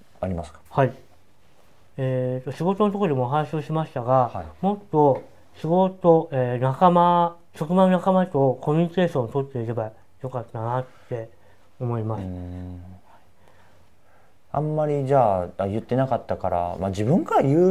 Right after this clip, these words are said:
Speaker 1: うね、上司から言ってくれてると思いますもんね。
Speaker 2: はい。はい。
Speaker 1: 帰ってきた時にね。
Speaker 2: でも自分の口やっぱ伝えないとダメだなとは思いました。で、当時本当喋るのが嫌で、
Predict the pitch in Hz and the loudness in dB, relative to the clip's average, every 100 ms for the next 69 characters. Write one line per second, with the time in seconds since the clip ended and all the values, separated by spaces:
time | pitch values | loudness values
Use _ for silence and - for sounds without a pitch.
0 | 190 190 - - 143 147 113 196 226 127 | 2 0 -8 -4 -4 -4 0 0 2 0
1 | 110 110 135 147 147 151 101 131 147 165 | 0 -2 -2 0 -2 -4 -2 -2 -4 -4
2 | 110 85 82 104 123 131 117 107 - - | -6 -6 -6 -6 -4 -6 -8 -12 -16 -20
3 | - - - - - - 95 95 - - | -20 -20 -20 -20 -20 -12 -10 -10 -18 -18
4 | - 90 87 92 95 95 - 208 185 131 | -16 -16 -16 -16 -16 -18 -14 -8 -6 -2
5 | 151 196 196 - 190 190 - - 147 147 | 0 0 -2 -4 -6 -4 -6 -2 -2 -2
6 | 147 143 135 139 160 160 127 110 110 127 | -6 -4 -4 -2 -4 -6 -6 -8 -4 -2
7 | 139 143 139 - 127 113 110 113 110 113 | -2 -4 -8 -8 -6 -6 -6 -6 -6 -8
8 | 110 120 117 - - - - - - - | -12 -14 -14 -20 -20 -20 -20 -20 -20 -20
9 | - 127 - 226 180 123 120 196 196 185 | -20 -20 -6 -2 -2 -4 -4 -4 -2 -2
10 | 175 180 123 113 110 120 123 131 107 104 | 0 0 -2 -6 -10 -6 -4 -2 -4 -10